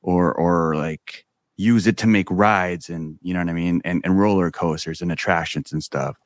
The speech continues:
So it, it was, it was more of a, you know,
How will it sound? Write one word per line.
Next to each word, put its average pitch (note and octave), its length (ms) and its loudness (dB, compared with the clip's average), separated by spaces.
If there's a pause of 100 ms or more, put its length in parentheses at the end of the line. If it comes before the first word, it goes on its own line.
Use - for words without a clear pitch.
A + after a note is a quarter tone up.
(380)
So A2+ 420 0
it, - 160 -8
it D3 100 2
was, D3+ 240 2
it C3 140 0
was C#3+ 220 2
more C#3 320 4
of A#2+ 100 2
a, G2 340 4
you G2+ 80 6
know, F#2 320 4